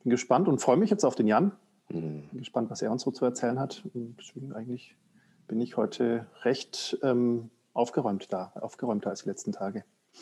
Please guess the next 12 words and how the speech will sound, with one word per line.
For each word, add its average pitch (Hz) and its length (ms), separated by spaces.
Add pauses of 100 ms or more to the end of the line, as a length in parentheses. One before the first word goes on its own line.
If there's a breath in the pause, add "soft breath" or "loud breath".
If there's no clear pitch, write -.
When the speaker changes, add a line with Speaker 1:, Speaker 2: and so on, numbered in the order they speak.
Speaker 2:
Schön, - 460
das 113 180
freut - 180
Speaker 1:
Mhm. 90 80
Speaker 2:
mich. 85 200 (400)
Speaker 1:
Ich - 180
auch. - 60 (1120 loud breath)
Jan, 131 440 (440)
wie - 60
ist 143 100
bei 165 100
dir? 123 200